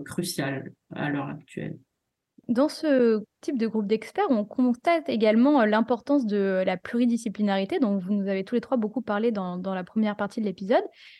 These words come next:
Speaker 2: Donc, c'est le fait de varier les expertises de différentes disciplines. Nicolas Lenné, en quoi les sciences sociales sont-elles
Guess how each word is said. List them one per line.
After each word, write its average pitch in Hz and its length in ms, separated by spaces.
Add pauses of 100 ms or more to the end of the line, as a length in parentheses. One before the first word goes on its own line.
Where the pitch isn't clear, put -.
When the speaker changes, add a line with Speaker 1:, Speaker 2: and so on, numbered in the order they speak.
Speaker 2:
Donc, 233 140
c'est 294 140
le 240 80
fait 349 120
de 247 120
varier 240 360
les 220 240
expertises 240 560
de 202 140
différentes 226 560
disciplines. 247 500 (680)
Nicolas 285 360
Lenné, 302 280 (160)
en 240 140
quoi 494 200
les 202 140
sciences - 400
sociales 320 500
sont-elles 302 520